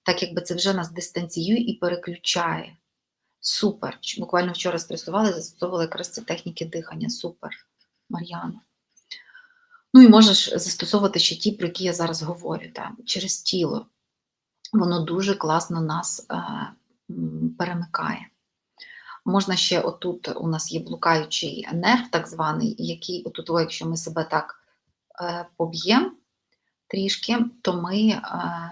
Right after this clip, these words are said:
теж заспокоїмося, даємо сигнал, е, мозку, м, про те, що ми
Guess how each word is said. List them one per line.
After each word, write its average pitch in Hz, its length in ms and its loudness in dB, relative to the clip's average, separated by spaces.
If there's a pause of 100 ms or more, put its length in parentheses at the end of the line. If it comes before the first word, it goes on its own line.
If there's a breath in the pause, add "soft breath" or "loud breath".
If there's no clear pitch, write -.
(400 soft breath)
теж 175 240 2
заспокоїмося, 165 800 0
даємо 165 320 -2
сигнал, 165 640 -2 (500 soft breath)
е, 170 220 0
мозку, 175 600 0 (1300)
м, 170 160 -2
про 170 100 0
те, 170 240 4
що 160 240 -2
ми 170 320 -6